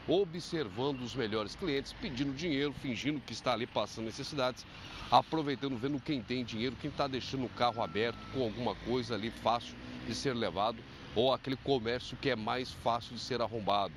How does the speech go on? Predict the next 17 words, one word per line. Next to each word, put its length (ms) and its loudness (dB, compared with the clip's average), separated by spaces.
Após 680 4
ações 520 0
da 100 0
Polícia 480 -2
Militar 520 2
e 60 -6
da 180 4
Polícia 480 -2
Civil, 480 -2
houve 300 2
uma 140 0
redução 640 0
após 340 0
a 60 -2
identificação 760 -2
dos 220 -2
suspeitos, 640 -4